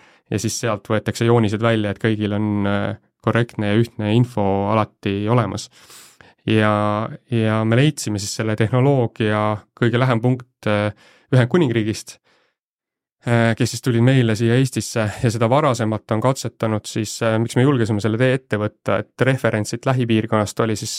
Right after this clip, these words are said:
äh, suur ehituskontsern nagu N Z C, äh, kes ehitusega kokku puutunud, et siin, siin Soomes ja Taanis oli siis, äh, paar sellist pilootprojekti, äh, tollel ajal tehtud, kui me siis esimest korda,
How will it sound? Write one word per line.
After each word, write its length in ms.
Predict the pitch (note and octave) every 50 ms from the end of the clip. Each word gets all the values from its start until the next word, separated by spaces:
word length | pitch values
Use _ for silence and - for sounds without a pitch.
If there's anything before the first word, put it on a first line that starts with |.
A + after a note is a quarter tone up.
| - A#2
äh, 140 | A2 A2 G#2+ - - - - - -
suur 240 | - - B2 A2+ A2+
ehituskontsern 720 | A2+ A#2 A2+ - - - - A#2 A#2 G#2+ - A#2 G#2+ G#2+ G2+
nagu 80 | A2+
N 160 | A#2+ B2 A#2
Z 80 | - G#2 - -
C, 140 | G3 G#3 D#3+ A2+ - _ _ _ _ _ _ _ _ _ _ _ _ _ _ _ _ _ _ -
äh, 480 | F3 C3 A#2+ A#2 A2+ A2+ A2+ A2+ A2+ A2 A#2+
kes 160 | A#2 - C3
ehitusega 320 | A#2 A#2 - - A2+ A2+
kokku 180 | A#2 A2+ - A#2
puutunud, 460 | A2+ A2+ A2+ A2 - - A2+ A2 A2
et 160 | A2+ G#2+ _
siin, 160 | - - A#2 A2+ A2
siin 160 | - A#2+ G#2+
Soomes 480 | - C3 B2+ C3+ C#3 B2+ A2+ G#2+ A2+ B2
ja 240 | A2+ A2 A2+ A2+ A2+ -
Taanis 440 | C3+ C#3 C#3+ C3+ A#2+ A2 G#2+ A#2+
oli 160 | A2+ A2 G#2+ G2+
siis, 300 | - G#2+ - - - A#2
äh, 140 | A#2 A2+ G#2+
paar 240 | - C3 C3 A#2+ A2+
sellist 280 | A2 A#2+ A2 A2 - -
pilootprojekti, 920 | B2+ A#2+ C3 C3 B2 B2+ - B2 A2 G#2 - _ _ - A2+ A2 A2 G#2+
äh, 760 | - - - - - - - - - - _ - A#2 A2 A2 -
tollel 260 | B2+ C3 C3 A#2 A2
ajal 300 | A2 A2 A2+ A2+ A2+ A2
tehtud, 320 | D3 D#3 D3 - - - -
kui 160 | - A#2 G#2+
me 160 | G#2+ A2 G#2
siis 160 | A2+ G#2+ B2
esimest 320 | B2 A#2+ B2+ A2+ G#2+ - -
korda, 460 | A#2+ A2+ A#2 A2 A2+ - A2+ A2